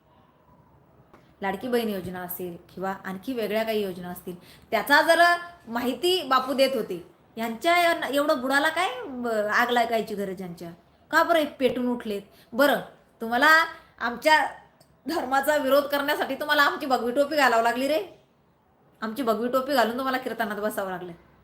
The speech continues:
तुम्हाला तशी एंट्रीच नव्हती, म्हणून तुम्ही काय केलं, भगवी टोपी घालून तिथं आलात. परंतु याचे परिणाम असे झालेत की त्या गुलेवाडी गावातल्या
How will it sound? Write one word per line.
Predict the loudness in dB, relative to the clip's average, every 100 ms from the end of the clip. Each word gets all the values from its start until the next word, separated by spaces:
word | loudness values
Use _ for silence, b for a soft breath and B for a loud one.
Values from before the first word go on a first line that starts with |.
| _ _ _ _ _ _ _ _ _ _ _ _ _ _ _
तुम्हाला | 2 4 6
तशी | 4 0
एंट्रीच | -2 -2 -4
नव्हती, | -2 -2 -2 -8 -10 -20 -20 _ _ _ -6
म्हणून | -4 -4
तुम्ही | -4
काय | 0 0
केलं, | 0 0
भगवी | 0 -2 -2
टोपी | -4 0
घालून | 0 0 -2
तिथं | -2
आलात. | -2 -4 -8 -16 _ _ b b b 2
परंतु | 2 4
याचे | 4 4 4
परिणाम | 4 4 4 4
असे | 2 2
झालेत | 2 2 0 -2
की | -10
त्या | 0 4 4 2
गुलेवाडी | 0 4 4 2
गावातल्या | 4 4 4 2 2 2